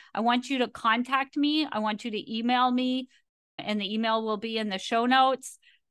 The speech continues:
to, and you're in America, and I wanna mail you a copy of Stress Reduction for Lymphedema in your office. If you feel like this would help you, it would help your clients. If you're helping clients with lymphedema,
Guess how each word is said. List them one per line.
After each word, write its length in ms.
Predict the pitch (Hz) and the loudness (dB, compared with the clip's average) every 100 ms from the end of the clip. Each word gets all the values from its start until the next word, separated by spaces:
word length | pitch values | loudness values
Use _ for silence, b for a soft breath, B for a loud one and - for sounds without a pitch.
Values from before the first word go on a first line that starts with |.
| - - | -12 -2
to, 360 | 247 233 226 - _ _ - | 2 2 0 -4 _ _ -4
and 220 | 220 220 | -2 0
you're 160 | 226 254 | 2 4
in 80 | 269 | 4
America, 500 | 269 285 285 254 233 | 6 6 4 2 2
and 360 | 202 - 214 | 2 2 -4
I 220 | - 208 | 0 0
wanna 260 | 240 247 240 | 2 0 0
mail 440 | 214 202 220 240 | -2 -2 0 0
you 260 | 240 233 240 | 0 -2 -4
a 60 | 220 | -2
copy 380 | 240 226 226 | 2 2 0
of 100 | 180 | -4
Stress 360 | - - 196 - | -6 -2 -2 -2
Reduction 480 | 214 202 - 208 190 | -2 -2 -2 -8 -6
for 160 | 208 | -6
Lymphedema 600 | 202 208 202 214 214 226 | -4 -4 -4 -4 -2 -2
in 120 | - 208 | -2 -2
your 200 | 202 - | -2 2
office. 440 | 190 190 - - | 2 2 -4 -8
If 140 | - - | -10 -8
you 120 | 208 | -8
feel 200 | - 226 | -4 -2
like 220 | 220 208 | -2 -4
this 280 | 208 208 208 | -4 -4 -4
would 200 | 220 196 | -6 -2
help 280 | 202 190 196 | 4 4 4
you, 360 | 190 247 370 392 B B - | 0 2 2 -2 B B -2
it 100 | 214 | 0
would 140 | 202 202 | 2 0
help 280 | 190 208 208 | 2 0 0
your 160 | 185 | -6
clients. 600 | - - 220 240 285 285 - | -6 0 4 4 4 0 -6
If 120 | 180 | -6
you're 200 | 190 175 | -4 -2
helping 360 | 190 196 208 | 0 0 -2
clients 360 | 202 208 208 208 | -4 -4 -4 -6
with 140 | 202 | -8
lymphedema, 560 | 208 202 214 196 208 | -6 -6 -6 -6 -4